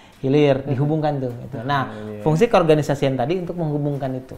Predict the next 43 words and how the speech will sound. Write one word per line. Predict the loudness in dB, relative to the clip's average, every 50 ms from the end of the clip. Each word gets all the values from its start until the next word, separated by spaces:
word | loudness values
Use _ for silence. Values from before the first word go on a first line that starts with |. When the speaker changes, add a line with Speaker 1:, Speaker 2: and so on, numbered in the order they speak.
| -16 -14
Speaker 2:
Masya | -10 -10 -10 -6 -4 -2
Allah. | -2 -2 -2 -4 -8 -8
Speaker 1:
Nah, | -10 -6
sehingga | -4 -4 -4 -2 -4
berputar | -4 -4 -4 -4 -2 0 0 0 0
di | -2 -4
masyarakat, | -4 -4 -6 -6 -8 -8 -8 -6 -2 0 2 2 2 2
Speaker 2:
Iya. | 0 -4 -8 -12 -12
Speaker 1:
menjadi | -12 -10 -8 -6 -6 -4 -2 -2 -2 -4 -6 -12 -20 -20 -20 -20 -20 -12
kebermanfaatan | -6 -4 -4 -2 -2 -4 -2 -2 -2 -2 -2 -2
untuk | -2 -4 -8 -10
semuanya. | -10 -10 -10 -10 -10 -12 -12 -12 -14 -16 -16 -12
Speaker 2:
Nah, | -12 -10 -10 -10 -12
ini | -12 -10 -10 -8 -6
dia. | -4 -4 -4
Speaker 1:
Hmm. | -4 -4
Speaker 2:
Jadi | -4 -2 -2 -2 -4
kalau | -4 -6
sudah | -4 -4 -4 -4
tujuh | -2 -4 -4 -2 -2
belas | -2 -2 -4 -4
tahun, | -4 -4 -2 -2 -2
jadi | 0 0 -2 -2 -4 -8 -14 -20 -20 -20 _
nggak | -4 0 0 2 2
langsung | 0 -2 -4 -6 -8
ke | -6
kota | -4 -4 -6 -6 -6 -6 -6 -6
<laughs> | -6
gitu, | -4 -4 0 2 4
Pak, | 6 6 6 6
ya. | 6 6 4 4 0 -4 -8 -8 -8 -4
Nyari | -2 0 2 2 2 2 2
kerja, | 0 0 0 4 8 10
Speaker 1:
Ya. | 10 12 12 12
Speaker 2:
tapi | 10 8 8 6 6 4 4
kadang | 4 6 6 6 6
susah | 4 6 8 10 10
Speaker 1:
Betul. | 10 12 10
Speaker 2:
gitu | 10 10 10 10 10
ya. | 8 8 6
Speaker 1:
Betul. | 2 -4 -16 -20 -20 -16 -8 -4
Speaker 2:
Tapi | -2 0 2 4 4
nanti | 4 4 4 4